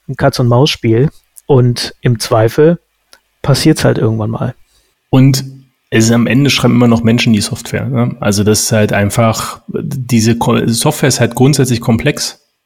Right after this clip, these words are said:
Speaker 2: Das halt, mm, und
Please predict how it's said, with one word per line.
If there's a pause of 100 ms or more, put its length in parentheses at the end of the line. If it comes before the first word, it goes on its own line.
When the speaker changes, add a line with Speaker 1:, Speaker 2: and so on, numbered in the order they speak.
(400)
Speaker 2:
Das
halt, (320)
mm, (140)
und